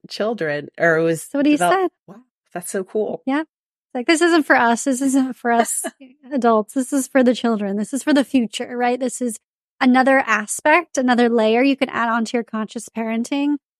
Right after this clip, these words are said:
Speaker 2: to really help, yeah, bring awareness to, to yourselves. And then ultimately, right, we all do, we bring awareness to the collective. So it
Speaker 1: You
Speaker 2: is a big passion. Hopefully I'll be writing a, a book about this next, but I've gotta get my second one out and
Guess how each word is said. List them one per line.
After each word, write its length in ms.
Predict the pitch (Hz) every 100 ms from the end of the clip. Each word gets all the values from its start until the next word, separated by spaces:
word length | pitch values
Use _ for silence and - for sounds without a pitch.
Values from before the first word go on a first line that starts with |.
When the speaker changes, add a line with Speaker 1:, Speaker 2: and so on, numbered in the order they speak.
| _ _ -
Speaker 2:
to 160 | 269
really 300 | 247 254 247
help, 440 | 202 - 220 214 220 _ _ _ _ _ _ -
yeah, 240 | 240 294
bring 320 | 220 247 311
awareness 840 | - 247 226 233 269 233 220 - -
to, 640 | - 254 247 240 226 220 214 _ _ _ -
to 100 | 254
yourselves. 600 | 247 220 247 254 320 -
And 120 | 269
then 120 | 262
ultimately, 480 | 262 240 - 254 247
right, 260 | 233 240 285
we 200 | 277 254
all 180 | 233 226
do, 300 | 214 240 240
we 120 | 240
bring 240 | 220 240 240
awareness 340 | 233 220 214
to 20 | -
the 100 | 226
collective. 520 | - 208 202 - 247
So 380 | - - 247 226 _ _ _ -
it 80 | 294
Speaker 1:
You 60 |
Speaker 2:
is 80 | 320
a 40 | 285
big 160 | 240
passion. 380 | - 226 214 240
Hopefully 420 | 220 262 - 247
I'll 140 | 240 226
be 300 | 233 226 - _ _ -
writing 300 | 254 262 269
a, 180 | 262 277
a 120 | 269
book 200 | 226 294
about 300 | 294 277 254
this 320 | 262 285 -
next, 360 | 285 240 - -
but 120 | 233
I've 100 | 226
gotta 200 | 233 233
get 160 | 226 233
my 100 | 220
second 360 | - 247 240
one 160 | 226 220
out 280 | 240 220 233
and 240 | 254 220